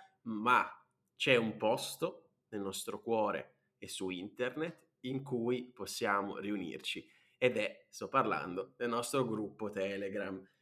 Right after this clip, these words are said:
Ragazzi, siamo quasi mille e non più mille, mi raccomando, venite a trovarci lì perché ci sono tante meraviglie, potete interagire con me, con Giacomo, con i nostri ospiti.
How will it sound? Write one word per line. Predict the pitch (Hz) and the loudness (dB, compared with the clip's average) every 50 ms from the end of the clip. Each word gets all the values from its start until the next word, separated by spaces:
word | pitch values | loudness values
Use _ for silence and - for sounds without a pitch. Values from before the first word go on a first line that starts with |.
| _ _ | _ _
Ragazzi, | - 120 110 101 98 98 - - 120 | -2 -2 0 0 -2 -4 -4 -6 -6
siamo | 110 - - 156 143 135 131 127 | -2 2 6 6 6 6 4 2
quasi | 127 139 147 147 147 - 139 | 2 2 2 2 2 2 2
mille | 135 139 156 170 165 165 160 156 | 2 4 4 6 6 6 6 6
e | 143 | 4
non | 131 127 127 123 123 | 4 2 2 0 0
più | - 127 127 | -2 0 0
mille, | 123 131 143 160 180 180 185 180 185 190 202 190 - - - _ - | 2 4 4 4 4 4 4 4 4 4 4 2 0 -2 -10 _ -6
mi | 123 120 120 | 0 2 2
raccomando, | 117 113 - - 117 110 104 98 92 92 90 90 92 - - _ _ _ _ | 2 2 0 -4 -2 -2 0 0 0 -2 -4 -4 -6 -6 -10 _ _ _ _
venite | - 120 123 123 127 131 127 - | -2 0 4 4 4 2 2 0
a | - | -4
trovarci | - - - 104 101 101 95 95 - - - - - 90 90 | -4 -4 -4 -4 -2 0 -2 -2 -2 -4 -8 -8 -8 -8 -8
lì | 92 98 107 123 135 135 | -6 -6 -4 -4 -6 -6
perché | 139 - - 92 92 - - - 98 85 78 - - _ _ _ _ _ _ _ _ _ - | -8 -8 -8 -8 -8 -10 -14 -10 -6 -6 -6 -6 -10 _ _ _ _ _ _ _ _ _ -6
ci | - 123 | -4 -4
sono | 113 - 120 110 107 104 101 | -2 -2 -2 -2 -2 -2 -2
tante | - 107 107 107 104 - 113 107 | -2 -2 -2 -2 -2 -4 -6 -6
meraviglie, | 101 101 101 98 95 95 101 113 123 127 127 127 131 127 - - | -4 -4 -2 -2 -2 -2 -2 -2 -2 -2 -4 -4 -6 -6 -8 -8
potete | - - - 101 - 107 92 85 | -12 -16 -14 -10 -10 -8 -8 -8
interagire | 92 - - 95 92 87 87 98 98 95 95 95 | -8 -6 -6 -4 -4 -4 -4 -4 -4 -4 -4 -4
con | 90 90 92 | -4 -4 -4
me, | 95 104 120 123 127 127 | -2 -2 0 0 0 -2
con | 123 90 85 90 92 | -2 -4 -8 -6 -4
Giacomo, | 95 110 117 117 120 - - 98 92 87 | -2 -2 -2 -2 -2 -4 -8 -12 -12 -12
con | - 95 92 | -12 -12 -12
i | 92 87 | -10 -10
nostri | 82 90 - - - - - 107 | -10 -12 -12 -14 -16 -10 -4 0
ospiti. | 117 123 123 123 - - - 107 - - - | 0 0 0 -2 -4 -10 -10 -12 -12 -14 -18